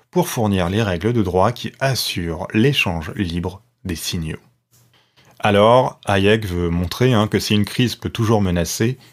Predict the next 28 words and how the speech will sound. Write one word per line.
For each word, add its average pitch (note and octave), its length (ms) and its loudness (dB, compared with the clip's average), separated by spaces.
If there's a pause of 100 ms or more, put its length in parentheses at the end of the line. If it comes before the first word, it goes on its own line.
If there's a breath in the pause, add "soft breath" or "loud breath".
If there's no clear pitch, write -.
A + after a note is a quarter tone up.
(140)
une G2+ 180 2
politique A2 420 0
sociale G#2 500 0
fera F2+ 380 0
toujours G2 500 -4
fuir F#2 340 -4
les F2 140 -2
investissements. F2 680 -8 (680 loud breath)
Il D#3 100 2
faut C#3 140 2
donc D3 200 2
prévenir, A#2+ 560 0
par F#2 160 0
le F2 120 -2
droit F#2+ 300 -2
international, G#2 840 -2 (240 loud breath)
toute - 300 0
hausse - 380 -2
des F#2+ 120 -2
dépenses G#2 320 0
publiques G#2 340 -4
pouvant G#2 300 -2
perturber F#2 640 -2
le G2 180 0
bon G2 220 -2
fonctionnement F#2 480 -4
du C#3 140 -2
marché B2 440 -2